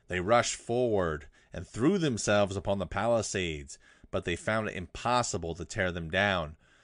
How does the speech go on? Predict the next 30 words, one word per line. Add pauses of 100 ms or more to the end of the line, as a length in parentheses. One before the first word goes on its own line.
(140)
formed
as
they
were
of
great
trunks
fastened
by
mighty
boulders
massed
behind
the
defense
of
the
Valdoi. (640)
The
younger
men
loading
muskets
and
the
veterans
taking
steady,
steady
aim,